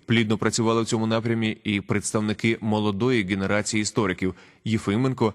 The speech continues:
Багалій, Яворницький, Грушевський.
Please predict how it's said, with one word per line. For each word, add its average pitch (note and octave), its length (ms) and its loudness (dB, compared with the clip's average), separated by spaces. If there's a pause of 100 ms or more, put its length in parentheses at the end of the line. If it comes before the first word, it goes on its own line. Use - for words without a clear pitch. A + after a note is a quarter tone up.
(100)
Багалій, G2 680 2 (200)
Яворницький, G#2+ 840 0 (100)
Грушевський. F#2+ 680 -2